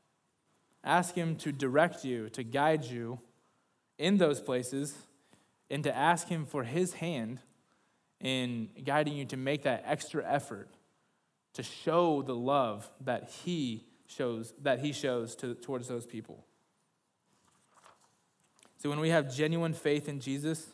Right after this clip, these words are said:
we love genuinely and begin to develop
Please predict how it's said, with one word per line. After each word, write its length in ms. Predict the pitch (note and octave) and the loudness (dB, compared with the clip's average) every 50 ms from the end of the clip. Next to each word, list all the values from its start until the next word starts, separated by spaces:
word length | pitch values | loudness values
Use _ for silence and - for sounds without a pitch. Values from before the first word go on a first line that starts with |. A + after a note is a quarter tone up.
| _ _ _ _ _ _ _ _ _ _ - | _ _ _ _ _ _ _ _ _ _ -4
we 120 | C3+ B2+ | -2 -2
love 440 | A#2 B2 C3+ C#3 D3+ E3 E3 C#3+ B2 | 0 2 4 6 6 4 4 2 -2
genuinely 600 | C#3 C3+ C3+ B2+ A#2+ A#2 A#2 A2+ A2 A2 A2 G#2+ - - _ _ _ _ _ _ _ _ _ _ _ - | -4 -4 -2 -2 -4 -4 -2 -2 -2 -4 -4 -6 -10 -18 _ _ _ _ _ _ _ _ _ _ _ -8
and 140 | B2 C3 C3+ | -6 -4 -4
begin 340 | C3+ B2+ C3+ C#3 C3+ C3+ A#2 | -2 -2 -2 -2 -2 -2 -4
to 100 | - C3 | -6 -6
develop 760 | A#2+ A#2 A#2+ A2+ A2+ A#2 C3+ D3 D3+ C3+ A#2 A#2 A#2+ - | -6 -6 -8 -8 -4 2 4 6 6 6 4 2 -2 -4